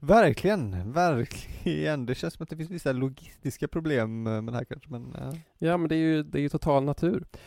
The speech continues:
Speaker 1: Det, det är det ju faktiskt. Ja, det är total natur, ja. Ja, absolut. Mm.
Speaker 2: Och helt, ehm, rationellt. Eftersom att moral ju bara är mänskligt påfund
Speaker 1: Ja,
Speaker 2: och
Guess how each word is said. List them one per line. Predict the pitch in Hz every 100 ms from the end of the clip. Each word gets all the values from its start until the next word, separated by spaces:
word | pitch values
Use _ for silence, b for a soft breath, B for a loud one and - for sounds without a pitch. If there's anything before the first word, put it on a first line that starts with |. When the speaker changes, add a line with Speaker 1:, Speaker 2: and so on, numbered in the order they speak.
| B -
Speaker 1:
Det, | 170 180
det | 135 170 165
är | 117
det |
ju | 117
faktiskt. | 113 117 117 101
Ja, | 135
det | 135
är | 170
total | 165 - 254 196 123
natur, | 123 113 107
ja. | - 110
Ja, | 139
absolut. | 156 - 170 110 _
Mm. | 123 151
Speaker 2:
Och | - -
helt, | 143 143 - 135
ehm, | 131 131 123 123 123 127 -
rationellt. | 127 - 135 120 135 - - - _ - -
Eftersom | 135 123 - 117
att | -
moral | 123 113 110
ju | 131
bara | 131 127 120
är | 127 123 123
mänskligt | 123 123 117 -
påfund | 135 123 - 123 127 120
Speaker 1:
Ja, | 120
Speaker 2:
och | 120